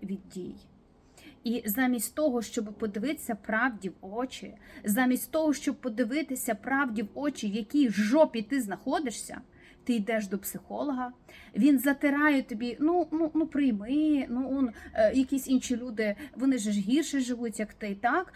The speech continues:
Ну, змирися якось з цим, ну, он життя», так, і так далі. І замість того, щоб подивитися цій правді в очі, зустрітися з нею один на один, тебе відводять від цієї правди позитивним мисленням. Позитивне мислення — це зброя масового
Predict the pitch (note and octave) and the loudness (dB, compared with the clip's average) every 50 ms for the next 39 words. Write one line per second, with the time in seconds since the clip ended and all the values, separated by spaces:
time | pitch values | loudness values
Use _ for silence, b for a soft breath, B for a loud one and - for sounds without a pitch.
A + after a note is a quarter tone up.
0 | B B F4 B C4 D#4 D4+ B3+ - B3+ A#3 A3 G3+ G3 B3 D4+ E4 D#4 - - | B B -6 B -2 0 0 2 0 2 2 2 2 2 2 0 0 0 0 0
1 | C4 A#3+ A3 G#3+ A3 G3+ - - - G#3 G3+ A#3+ C#4 C#4+ B3+ A3 G3 A3 G#3+ - | 0 0 0 -2 -8 -14 -12 -6 -6 -4 0 2 4 4 4 2 2 -2 -4 -4
2 | - A#3 B3+ C#4+ D#4 D#4 C#4 - - A3 B3+ C4 - B3+ - - A3 G#3 - G#3 | -2 2 4 4 4 4 2 0 0 0 0 0 0 -4 -6 -8 -8 -6 -6 -6
3 | E3+ E3 - - A3 - A3+ G#3+ G#3 G#3 - - B3 A3 G#3 - G#3 - G#3 G3 | -6 -6 -4 -4 -4 -2 -2 -2 -4 -4 -4 -4 -2 -2 -2 -6 -8 -10 -8 -8
4 | G#3+ G3+ - F#3+ F3 - - - F#3+ F#3+ F3+ D#3 F3 E3+ - G3+ A3+ C4 C4 - | -8 -6 -6 -8 -10 -10 -8 -6 -6 -6 -6 -6 -8 -10 -8 -6 -6 -6 -6 -8
5 | - - - B B B B C4 G3+ G3+ A#3+ B3+ - - D4 D#4 D#4 - A3+ G3+ | -16 -16 -18 B B B B -12 -6 -2 -2 -2 0 0 -2 -2 -2 -4 -6 -6
6 | - A3 G#3+ G3 B3 C4 B3+ A3+ G#3 - A3+ G#3+ G3 - B3 B3 A3 G#3 F#3+ F#3 | -4 -2 0 2 4 4 4 2 2 0 -2 -2 0 0 -2 0 0 0 0 0
7 | F#3 F#3+ F3 E3+ A3 C4+ E4+ G4 F4+ - B B B B B - A#3+ G#3 C#4 D4 | -2 -2 -4 0 2 4 4 4 2 -2 B B B B B -2 2 4 4 4
8 | C#4 B3+ D4+ A3 G#3 G#3 A3+ C#4 D#4+ E4 C4 D4 C#4 - A3+ C4 B3+ - - - | 6 6 4 4 2 0 0 2 4 4 4 2 0 0 0 0 0 0 2 0
9 | B3+ A3 A#3+ C#4 C4+ C4 B3+ - - A#3+ B3 B3+ A3+ G#3 - A3 - - A3+ G#3+ | 2 2 4 4 4 4 4 2 2 2 2 2 2 2 0 -2 -2 -2 -6 -4
10 | G3+ G3 A3+ G#3 - - G#3+ A3 A3+ G#3 G#3 G#3+ G#3 G#3 G#3 G3+ G3+ G3+ G3 G3 | -4 -2 -4 -4 -4 -2 0 0 0 -2 -2 -4 -4 -2 0 2 2 2 0 -2
11 | G3 - - - - - F#3 F3 E3+ F3+ - A3+ G#3+ G3 A3+ G#3 - B3+ B3+ A#3+ | -4 -8 -8 -6 -4 -4 -4 -4 -6 -8 -6 -6 -4 -4 -4 -4 -2 -2 0 0
12 | A#3+ A#3 A3+ A3 A3 A3+ A#3+ C4+ D4 - D4 A#3+ A3 G3 F#3+ G3 - A#3 A3 G#3 | 0 0 -2 -2 -2 0 -2 -2 -2 -2 -2 -2 -2 -2 -4 -4 -2 -2 -2 0
13 | G3+ G3 - G3+ G#3+ G#3+ A#3+ C4 C4+ C4 G#3+ F3+ - - b b b b b G#3 | -2 -4 -2 -2 0 2 2 4 4 4 2 0 -2 -6 b b b b b 0
14 | A3+ A#3+ B3 A#3+ A3+ G#3+ - - A#3 G3+ G#3+ G#3 G#3+ G#3+ G3+ | 2 4 4 4 4 2 0 -4 -4 -2 -2 0 2 2 0